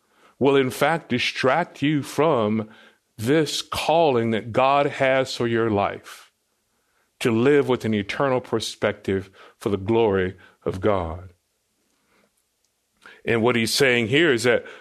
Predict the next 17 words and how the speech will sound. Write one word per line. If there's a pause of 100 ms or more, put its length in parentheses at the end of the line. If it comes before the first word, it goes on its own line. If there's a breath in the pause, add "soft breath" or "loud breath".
those
who
threaten
you
will
pass
away. (840 soft breath)
And
the
things
that
are
tempting
you, (380 loud breath)
um,
to (300 loud breath)
be